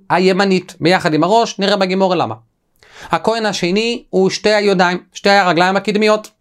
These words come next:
הכהן השלישי, העוקץ, הזנב, ביחד והרגל עם הרגל השמאלית. הכהן הרביעי והחוזה והגרו, כל החזה של הבהמה והגרו הצוואר של הבהמה.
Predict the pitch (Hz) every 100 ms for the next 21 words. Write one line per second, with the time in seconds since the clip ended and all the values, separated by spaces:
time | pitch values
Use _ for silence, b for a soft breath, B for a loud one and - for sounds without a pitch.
0 | _ B B - 170 220 208 180 185 -
1 | 208 165 - 220 - 156 156 135 151 190
2 | 180 123 151 185 185 165 143 151 160 202
3 | 175 131 107 b b b 165 190 165 151
4 | 165 175 160 - 104 180 190 - - -
5 | B B B 175 170 226 214 190 180 160
6 | 180 226 226 156 175 - 214 208 202 202
7 | 180 185 175 - - 202 185 - 143 190
8 | 196 160 139 143 202 208 143 156 147 202
9 | 214 196 190 208 196 185 170 156 131